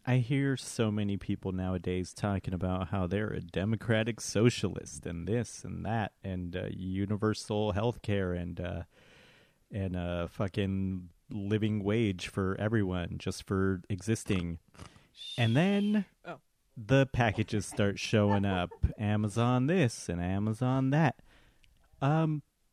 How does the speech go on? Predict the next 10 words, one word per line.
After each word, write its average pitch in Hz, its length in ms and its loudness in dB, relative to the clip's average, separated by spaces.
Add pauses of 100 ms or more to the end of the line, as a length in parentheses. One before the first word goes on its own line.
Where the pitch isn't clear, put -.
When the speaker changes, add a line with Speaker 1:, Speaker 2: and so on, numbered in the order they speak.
(640)
Speaker 1:
oh, 139 160 2 (360)
why? 139 580 0 (280)
What? 208 240 6 (120)
Why 190 260 4
are 262 80 6
you 208 180 2
ordering 190 320 4
shit - 260 0
from 131 160 4
Amazon? 190 560 2